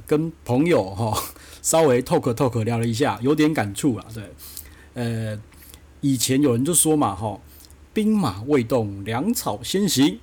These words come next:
好，我觉得在现在的社会呢，是决策未定，吼，I T先知，嘿，对，I T就是那个资讯部门那个I T，对。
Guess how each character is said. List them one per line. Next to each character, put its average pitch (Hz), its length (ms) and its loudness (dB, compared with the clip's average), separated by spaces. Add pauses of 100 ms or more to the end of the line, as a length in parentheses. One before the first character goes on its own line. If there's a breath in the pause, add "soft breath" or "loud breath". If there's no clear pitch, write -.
(120)
好， 127 340 -2 (540 loud breath)
我 120 120 -6
觉 135 100 -2
得 151 100 4
在 170 160 2
现 151 240 2
在 156 120 4
的 123 100 4
社 123 240 0
会 117 200 2
呢， 104 200 -8 (440 loud breath)
是 120 360 -4
决 143 240 4
策 165 260 4
未 175 180 4
定， 123 380 0
吼 107 220 -8 (180)
，I 147 200 2
T 135 280 -2
先 120 300 0
知， 113 340 0
嘿， 110 220 -4
对 107 260 -8 (240 soft breath)
，I 135 160 2
T 123 220 -2
就 135 120 0
是 127 180 0
那 123 80 0
个 107 260 -8 (340 loud breath)
资 151 160 -2
讯 143 180 2
部 147 120 2
门 110 160 0
那 120 80 -2
个 113 80 -10
I 117 140 -2
T， 107 260 -8
对。 107 220 -10